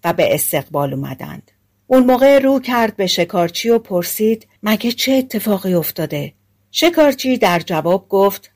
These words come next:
«خبر نداری. پادشاه این سرزمین مدتی طولانی از دیار خودش دور بوده و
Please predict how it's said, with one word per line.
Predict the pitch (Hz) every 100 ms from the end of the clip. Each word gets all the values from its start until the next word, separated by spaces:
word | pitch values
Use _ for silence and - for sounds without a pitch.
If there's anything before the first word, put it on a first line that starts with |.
| _
«خبر | - - 196 190 196 208 208
نداری. | 214 214 202 180 156 139 - _ _ _
پادشاه | - 170 175 170 - 185 196
این | 185 190
سرزمین | 180 165 170 165 156 160 165 170 170 _ 208
مدتی | 214 190 226 240 233
طولانی | - 196 180 170 175 208
از | 202 180
دیار | - 170 165 185
خودش | 185 190 180 175 -
دور | 185 202 190
بوده | 175 175 175
و | 175 175